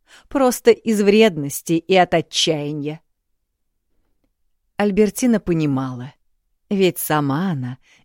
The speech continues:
ни за что не упустила бы возможность подставить сопернице подножку, неважно,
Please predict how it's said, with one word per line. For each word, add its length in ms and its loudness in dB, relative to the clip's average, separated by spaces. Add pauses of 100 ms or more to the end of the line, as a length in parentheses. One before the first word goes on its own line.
(100)
ни 160 2
за 140 4
что 260 0
не 120 2
упустила 480 -2
бы 140 0
возможность 680 -2
подставить 640 -4
сопернице 580 -4
подножку, 640 -4 (420)
неважно, 580 -2